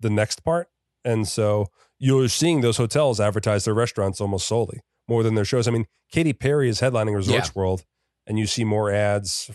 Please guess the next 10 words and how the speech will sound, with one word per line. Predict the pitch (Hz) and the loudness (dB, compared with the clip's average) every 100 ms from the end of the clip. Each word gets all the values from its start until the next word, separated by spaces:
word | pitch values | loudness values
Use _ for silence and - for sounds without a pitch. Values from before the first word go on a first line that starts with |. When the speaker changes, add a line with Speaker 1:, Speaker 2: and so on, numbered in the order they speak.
| - | -8
Speaker 1:
for, | 104 98 95 95 92 _ _ _ _ _ - | -4 -2 0 0 -4 _ _ _ _ _ -6
uh, | 104 95 90 90 85 117 _ _ _ _ _ _ _ - | -2 0 0 -4 -8 -12 _ _ _ _ _ _ _ -4
restaurants | 120 127 - 85 92 - - _ | -2 -2 -4 -6 -6 -10 -16 _
than | 110 104 95 - - | -6 -4 -4 -10 -8
anything | 107 95 98 | -4 -2 -2
else | 95 - | -2 -4
that's | 87 | -6
happening | 92 85 92 85 - _ - | -6 -6 -10 -12 -14 _ -12
over | 104 90 | -10 -8
there. | 92 92 | -10 -14